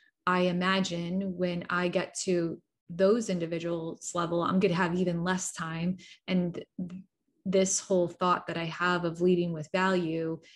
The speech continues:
is going to be more ingrained than it already is to me today.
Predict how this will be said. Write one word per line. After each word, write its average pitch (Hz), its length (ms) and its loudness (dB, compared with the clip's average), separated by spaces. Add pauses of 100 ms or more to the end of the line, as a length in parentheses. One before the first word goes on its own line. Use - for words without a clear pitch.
(120)
is 180 200 -4
going 180 240 0
to 175 80 -2
be 175 140 0
more 196 320 6
ingrained 170 520 0
than 170 100 -4
it 170 120 -4
already 165 340 -2
is 160 300 -4 (600)
to 202 120 0
me 175 180 2
today. 175 640 -4